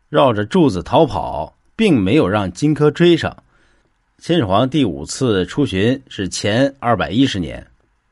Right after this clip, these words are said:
当时啊，他算是个大龄青年吧，才五十岁，并不算是衰老啊。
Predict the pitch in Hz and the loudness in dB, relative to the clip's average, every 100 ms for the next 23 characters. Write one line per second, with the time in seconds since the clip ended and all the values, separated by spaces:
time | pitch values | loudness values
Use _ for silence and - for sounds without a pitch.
0 | _ _ 139 151 - 117 107 73 - _ | _ _ -4 -4 -2 2 2 0 -6 _
1 | - 117 113 135 113 104 90 - 120 110 | -6 -4 0 0 0 -4 -6 -2 -2 0
2 | 120 - 135 87 80 107 - - _ _ | -2 0 -2 -2 -2 -4 -4 -10 _ _
3 | _ - 135 135 73 73 107 107 95 - | _ -4 0 0 -2 -8 -6 -4 -4 -6
4 | _ _ _ _ _ 185 147 92 123 160 | _ _ _ _ _ 0 2 2 0 2
5 | 127 95 87 82 110 98 78 58 64 | 2 0 -4 -2 -2 -2 -4 -6 -12